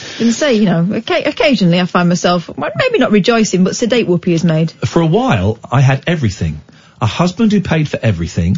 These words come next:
Speaker 2: a sexy and amazing lover, and a boyfriend who adored me, as well as polyamorous sexual experiences.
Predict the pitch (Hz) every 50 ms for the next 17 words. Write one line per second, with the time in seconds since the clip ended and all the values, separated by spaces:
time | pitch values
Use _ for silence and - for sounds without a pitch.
0 | - - - - - - - - - - - 185 185 - - - 208 190 180 170
1 | 160 151 147 135 135 135 131 113 95 87 80 87 98 - - - 120 123 123 113
2 | 139 180 240 208 - 104 95 92 - 120 123 120 123 147 156 156 139 107 87 80
3 | 73 69 - 98 95 107 107 107 107 98 - 127 127 131 139 127 120 110 101 98
4 | 98 95 - - 110 101 - - 110 101 - - - - 92 85 80 80 - -
5 | - 71 69 - -